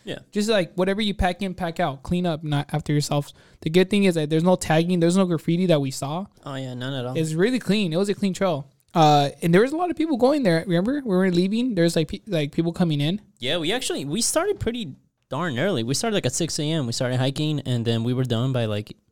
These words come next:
Speaker 1: ten thirty, eleven.
Speaker 2: Yes.
Speaker 1: Just 'cause we made a few stops, you know, and everything. But by the time we got back to the parking lot, like, the parking lot was full. And
Speaker 2: Yes.
Speaker 1: we saw a bunch of people coming up as we were walking down.
Speaker 2: Well, there's a lot of trails, and there, there's a lot of ways to start the trail. But
Speaker 1: Mm-hmm.
Speaker 2: what were you gonna say, Enrique? You had something?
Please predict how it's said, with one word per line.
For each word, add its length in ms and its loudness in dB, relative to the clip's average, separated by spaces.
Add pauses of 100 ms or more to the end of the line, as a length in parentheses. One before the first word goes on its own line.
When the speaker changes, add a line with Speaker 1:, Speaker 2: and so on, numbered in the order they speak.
(380)
Speaker 1:
ten 160 -6
thirty, 220 -4
eleven. 320 -4 (560)
Speaker 2:
Yes. 140 0
Speaker 1:
Just 140 -2
'cause 120 -2
we 120 -2
made 260 -2
a 60 -8
few 180 -8
stops, 460 -6
you 80 -8
know, 140 -6
and 100 -6
everything. 260 -4
But 240 0
by 100 0
the 120 0
time 140 -2
we 60 0
got 200 0
back 200 0
to 60 -6
the 60 -4
parking 280 -2
lot, 220 -4
like, 200 -10
the 60 -10
parking 280 0
lot 80 -2
was 180 -6
full. 720 -4 (960)
And 100 -6
Speaker 2:
Yes. 200 -2
Speaker 1:
we 100 -2
saw 220 0
a 20 2
bunch 320 0
of 80 -8
people 180 -4
coming 300 -6
up 180 -6
as 120 -4
we 120 -6
were 60 -6
walking 300 -10
down. 320 -12
Speaker 2:
Well, 180 0
there's 160 4
a 60 2
lot 160 0
of 100 0
trails, 320 2
and 100 0
there, 200 2
there's 260 0
a 60 0
lot 160 0
of 80 -4
ways 320 -2
to 140 -6
start 380 -4
the 80 -18
trail. 500 0
But 160 0
Speaker 1:
Mm-hmm. 80 -4
Speaker 2:
what 80 0
were 60 2
you 80 0
gonna 80 -2
say, 140 -4
Enrique? 420 -6
You 120 -2
had 120 0
something? 300 -4